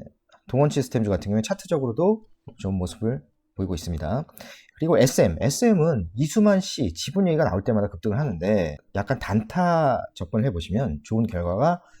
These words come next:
있을 만한 종목입니다. 예, 또 지분 얘기가 또 막 나오면, 지분 넘긴다는 얘기가 나오면 또 막 급등하거든요. 그래서 기관과 외인이 이렇게 조정을 이용해서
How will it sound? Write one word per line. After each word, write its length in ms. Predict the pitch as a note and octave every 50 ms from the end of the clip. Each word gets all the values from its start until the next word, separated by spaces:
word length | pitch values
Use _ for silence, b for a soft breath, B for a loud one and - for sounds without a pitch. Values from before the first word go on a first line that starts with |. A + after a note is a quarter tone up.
| b b b b b -
있을 240 | G2 - - B2+ A2
만한 200 | G2+ G#2 A#2+ A2+
종목입니다. 640 | A#2 A#2 C#3 C#3 A2+ F2 E2+ E2 D#2 D#2 C#2+ - _ _ _ -
예, 100 | F2+ D#2 -
또 100 | - A2
지분 280 | - - B2 B2+ D3+ D3
얘기가 220 | C#3 B2+ A2+ A#2+ -
또 220 | - C#3 - - _ _ _ _ _ _
막 100 | - B2+ -
나오면, 440 | - - G2+ G#2 A2+ B2 C3 F#2+ D#2+
지분 220 | - A2+ A2 A2
넘긴다는 360 | F2+ F#2 G2 A2 A2+ A2 G#2 G2
얘기가 120 | F#2+ G2+
나오면 320 | E2 D2 E2 F2 G#2 A2 -
또 100 | _ - _
막 120 | - -
급등하거든요. 760 | - - G2+ - - D3 C#3 A2+ F#2 E2+ E2 F2+ A#2+ D#3+ F#3 - b b b b b b b b b b
그래서 140 | - A2 G#2
기관과 500 | - - G#2+ B2 B2 A#2+ A2+ G2 F2+ E2
외인이 300 | F2+ G2+ G#2 G#2 A2 B2
이렇게 500 | G#2+ E2+ E2+ E2+ - C3+ D3 E3+ E3 D3 -
조정을 300 | - F2+ G2 G2 F#2 E2+
이용해서 460 | E2 D#2+ D#2+ D#2+ G2+ C#3 D3 D3